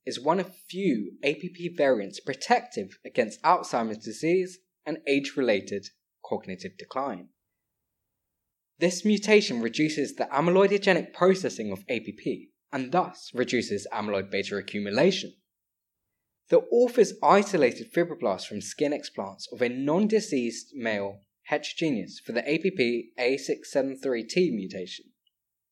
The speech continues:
Using a Sendai virus line, they reprogrammed the human fibroblast to an induced pluripotent stem cell phenotype, which had no chromosomal alterations and could differentiate into all primary germ layers,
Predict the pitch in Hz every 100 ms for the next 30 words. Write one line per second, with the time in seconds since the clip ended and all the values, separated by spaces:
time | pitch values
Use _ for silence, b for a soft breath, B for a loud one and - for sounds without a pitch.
0 | _ _ _ _ _ _ _ 147 175 220
1 | 202 170 170 151 123 120 110 104 139 170
2 | 95 - - _ _ _ _ _ 127 127
3 | 131 175 180 196 185 - 101 95 - 110
4 | 107 147 170 180 180 170 147 113 92 -
5 | - 123 117 117 160 196 - - 151 143
6 | - 143 139 104 - 139 139 127 110 -
7 | 156 120 95 - _ _ - 127 120 123
8 | 135 170 170 185 180 175 170 147 131 -
9 | 131 131 131 143 165 110 95 - _ _
10 | - 127 - 120 - 135 - 196 - 120
11 | 104 117 107 123 - 156 165 - - 123
12 | 113 110 110 110 104 110 - 123 127 87
13 | -